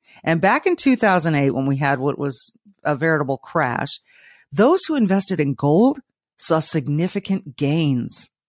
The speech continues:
and others simply lost their retirements. So now we've been through a rough twenty twenty-two, and we're hearing twenty twenty-three could be even more rough.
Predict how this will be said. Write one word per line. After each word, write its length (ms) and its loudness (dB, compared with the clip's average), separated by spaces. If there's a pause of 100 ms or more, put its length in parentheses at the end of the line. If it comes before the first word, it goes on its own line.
(320)
and 160 -4
others 400 0
simply 280 -2
lost 280 -2
their 120 -4
retirements. 720 -8 (680)
So 160 -2
now 260 4
we've 240 2
been 160 4
through 180 2
a 60 2
rough 260 0
twenty 260 0
twenty-two, 800 0
and 640 -2
we're 140 -4
hearing 400 0
twenty 260 -2
twenty-three 500 -6
could 180 -6
be 240 -4
even 180 -2
more 280 2
rough. 420 0